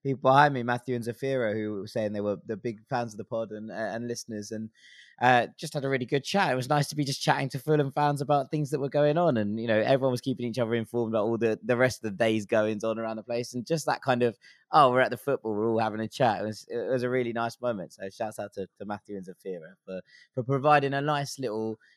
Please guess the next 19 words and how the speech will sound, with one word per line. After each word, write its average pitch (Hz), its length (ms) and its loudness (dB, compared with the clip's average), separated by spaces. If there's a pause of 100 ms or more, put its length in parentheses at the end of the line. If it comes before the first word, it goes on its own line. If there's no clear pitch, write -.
(300)
I, 175 140 -2
I 190 180 -2
would 196 120 -6
say 208 180 -2
a, 175 240 0
a 160 40 -2
postscript - 920 -6
to, 110 300 0
to 117 180 -8
a 110 40 -8
tricky, 101 720 -8
tricky 135 320 -8
day 92 400 -6
and, 101 220 -8
and 113 160 -6
a, - 20 -4
and 127 240 -6
a 131 60 -6
tricky 147 480 -12